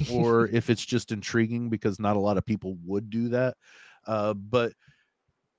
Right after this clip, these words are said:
Speaker 1: Coach Leach was, I, I really did. He never coached one of the teams that I had rooting interest for. He never coached in a conference that I had rooting interest in. But
Speaker 2: Mm-hmm.
Speaker 1: whenever I saw Coach Leach, a Coach Leach team playing,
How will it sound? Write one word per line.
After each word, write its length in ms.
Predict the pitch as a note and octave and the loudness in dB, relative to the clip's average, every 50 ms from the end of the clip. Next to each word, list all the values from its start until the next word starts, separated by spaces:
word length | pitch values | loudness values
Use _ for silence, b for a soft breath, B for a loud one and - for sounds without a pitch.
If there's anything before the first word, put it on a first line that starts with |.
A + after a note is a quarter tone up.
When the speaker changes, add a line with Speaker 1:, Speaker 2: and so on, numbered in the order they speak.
| _ _ _ | _ _ _
Speaker 1:
Coach 280 | - G3+ A3 A#3 - | 4 4 4 4 4
Leach 400 | - C#3 C3 B2 C3+ D3+ C#3 - | 4 6 8 10 8 8 8 6
was, 360 | - A2+ B2+ B2+ B2 A#2+ B2 - | 4 6 6 6 6 6 2 2
I, 140 | - C3+ C3 - | 2 2 2 6
I 80 | B2 C3+ | 6 6
really 440 | C3+ C3+ C#3 D3 D3+ D#3+ E3 F3 F3+ | 6 6 6 8 10 10 12 10 8
did. 200 | D3+ D#3 E3+ D#3 | 8 6 6 6
He 240 | B2 B2+ D3 C#3+ C3+ | 4 2 2 0 0
never 500 | B2+ C3+ C3 C3+ C3+ C3+ C#3+ D3+ E3+ E3 | -2 -4 0 4 6 6 8 6 4 0
coached 380 | _ - D3+ D3 C#3+ - - | _ 4 4 4 4 0 -2
one 120 | C#3 C3+ C3 | -2 0 0
of 120 | C3 B2 | 0 0
the 80 | B2+ B2 | 0 -2
teams 340 | - - C3 B2+ C3 A#2 | 0 0 -2 -2 -2 0
that 140 | G#2 A#2+ A2 | 0 0 2
I 80 | A2 G#2 | 2 2
had 160 | A2 A2 G2 | 0 0 0
rooting 260 | G2+ G#2+ G#2+ G2+ G2 G2+ | 0 0 0 0 0 -2
interest 380 | A2 C#3+ - - E3+ - - | -2 -2 0 -2 -4 -4 -4
for. 260 | - E3 D#3+ D#3+ E3 | -4 0 2 2 2
He 160 | D3 B2+ C#3 B2+ | 2 2 -2 -6
never 380 | A#2+ A#2+ A#2+ A#2+ B2 C#3+ C#3+ | -4 0 2 4 4 4 2
coached 400 | - _ - C3+ C3 - - - - | 0 _ -2 -2 -2 -2 -4 -12 -2
in 180 | A2+ A#2+ C3 C3+ | 2 2 2 2
a 40 | B2 | 0
conference 580 | - - - A2 B2 D#3 - A#3+ C#3+ A#2+ - | -4 -6 -8 -8 -8 -6 -4 -6 -6 -6 -6
that 160 | - - G#2 G2+ | -4 -2 2 4
I 80 | G2 | 4
had 160 | G2 G2 F#2 | 4 4 2
rooting 260 | F#2+ F#2+ F#2 F#2 F2+ F2+ | 0 -4 -4 -4 -4 -6
interest 420 | F2+ E2+ - - D2+ - - _ - | -8 -8 -10 -12 -14 -14 -14 _ -2
in. 320 | E3+ F3+ G#3 D3 F#2+ F#2+ | 2 4 4 4 2 0
But 100 | A2 B2+ - b b b b b b b b | -4 -6 -6 b b b b b b b b
Speaker 2:
Mm-hmm. 280 | B2 A#2+ A#2 C3 G2+ | -2 2 2 2 2
Speaker 1:
whenever 400 | A#2+ C#3 C3+ C#3 D#3 F3 G3+ F#3 | 2 4 4 4 6 6 4 4
I 100 | F3 F3 E3 | 6 4 4
saw 520 | - - - C#3 A#2+ B2 A#2+ A#2 A#2 A2+ | 4 2 2 4 6 6 6 4 4 2
Coach 340 | _ - B2+ B2 B2 - - | _ 0 0 0 0 0 0
Leach, 540 | A#2+ A#2 A#2 A#2 A2+ G#2+ - - - - _ _ _ _ _ _ _ _ _ _ _ _ _ _ _ - | 2 2 4 4 2 0 -4 -8 -10 -12 _ _ _ _ _ _ _ _ _ _ _ _ _ _ _ -10
a 60 | G#2+ | -8
Coach 320 | G2+ - - B2 A#2+ - - | -8 -2 -2 -2 -2 -2 -2
Leach 300 | A2+ A#2 G2+ - - _ | -2 -2 -2 -4 -8 _
team 420 | - - - A2+ G#2 F#2+ F2 F2 | -12 -8 -4 -2 -2 -2 -2 -4
playing, 520 | - - - G#2 G#2 G#2 G2 G2 F#2+ F#2 | -8 -6 -2 0 0 2 0 0 -4 -6